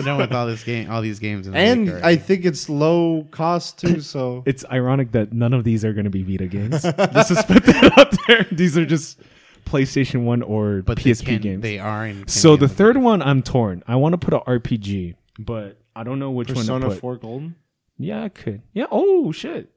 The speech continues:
Speaker 1: I'm
Speaker 3: But
Speaker 1: not familiar enough with it.
Speaker 3: I wanna put either Final Fantasy seven, nine, or Chrono Cross,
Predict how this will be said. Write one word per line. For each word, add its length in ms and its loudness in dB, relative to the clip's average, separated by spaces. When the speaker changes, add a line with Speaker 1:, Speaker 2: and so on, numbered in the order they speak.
Speaker 1:
I'm 80 -6
Speaker 3:
But 140 2
Speaker 1:
not 80 -8
familiar 320 -10
enough 220 -14
with 120 -18
it. 60 -10
Speaker 3:
I 180 2
wanna 460 0
put 340 0
either 220 -2
Final 220 2
Fantasy 260 2
seven, 540 -4
nine, 680 0
or 140 2
Chrono 300 0
Cross, 520 -14